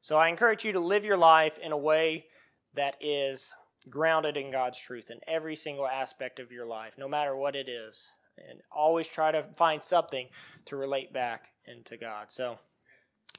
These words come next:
uh, we won't have an invitation night. We'll just all pray and we'll be dismissed. Lord, we come to you this evening, and we are grateful for the opportunity that you presented me and, uh, ev-, everyone here, Lord, just to, uh,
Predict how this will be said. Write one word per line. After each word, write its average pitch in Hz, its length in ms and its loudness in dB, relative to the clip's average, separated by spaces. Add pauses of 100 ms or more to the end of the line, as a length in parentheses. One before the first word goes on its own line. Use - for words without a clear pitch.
(500)
uh, 156 200 2
we 180 100 2
won't 220 220 4
have 190 140 2
an 170 80 0
invitation 160 480 -4
night. 156 240 -4
We'll 160 140 -6
just 156 220 -12
all 156 180 0
pray 147 560 -6
and 139 100 -16
we'll 135 140 -12
be 135 140 -8
dismissed. 120 680 -14 (580)
Lord, 185 160 2
we 180 100 2
come 208 200 2
to 208 80 -2
you 196 80 2
this 185 180 2
evening, 185 420 -2 (140)
and 147 160 -6
we 147 80 -2
are 135 100 0
grateful 170 380 2
for 165 180 -2
the 151 100 2
opportunity 151 840 0
that 139 240 -4
you 151 160 -12
presented 156 480 -4 (200)
me 165 440 -2
and, 139 200 -2
uh, 127 220 -2 (320)
ev-, 147 220 -4
everyone 170 400 -2
here, 160 200 -2
Lord, 139 280 -2
just - 220 -10
to, 131 200 0 (600)
uh, 117 460 -12